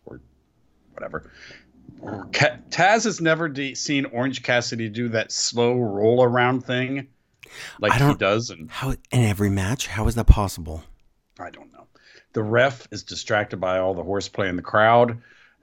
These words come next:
Speaker 1: Double J tries to do the guitar thing. Danhausen steals the guitar and <laughs> plays it.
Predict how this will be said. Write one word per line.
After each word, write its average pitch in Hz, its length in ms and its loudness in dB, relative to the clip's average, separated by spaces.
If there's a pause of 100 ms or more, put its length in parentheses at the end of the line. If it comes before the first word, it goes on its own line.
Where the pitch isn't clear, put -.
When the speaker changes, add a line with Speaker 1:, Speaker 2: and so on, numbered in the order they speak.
(120)
Speaker 1:
Double 101 220 0
J 101 180 0
tries 98 300 2
to 87 60 -10
do 92 160 -8
the 87 80 -10
guitar 175 360 4
thing. 151 380 6
Danhausen 101 640 6
steals 139 360 8
the 139 60 -2
guitar 135 420 2
and 151 180 6
<laughs> - 80 -2
plays 147 380 -8
it. - 240 -14